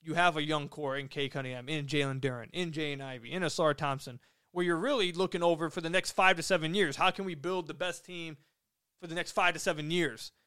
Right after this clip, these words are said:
of these guys' prime? For when they hit their prime, we have the best teams. Um, that wasn't, that hasn't been the case for Piston teams over the,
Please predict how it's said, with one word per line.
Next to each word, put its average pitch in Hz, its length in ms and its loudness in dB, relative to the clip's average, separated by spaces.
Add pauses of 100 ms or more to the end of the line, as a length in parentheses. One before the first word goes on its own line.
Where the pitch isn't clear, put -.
(200)
of 151 100 -12
these 147 160 -8
guys' 156 240 -2
prime? 170 320 -4 (240)
For 175 100 -6
when 170 160 0
they 160 140 -2
hit - 260 -2
their 156 140 -4
prime, 160 280 -4
we 156 100 -6
have 165 180 2
the 151 80 -6
best 143 260 -4
teams. 127 360 -14 (500)
Um, 156 120 -8
that 185 140 0
wasn't, 196 280 2
that 185 120 6
hasn't 208 280 6
been 196 100 4
the 170 80 -2
case 170 260 0
for 151 140 -6
Piston 147 340 -6
teams 147 260 -8
over 147 180 -4
the, 139 120 -10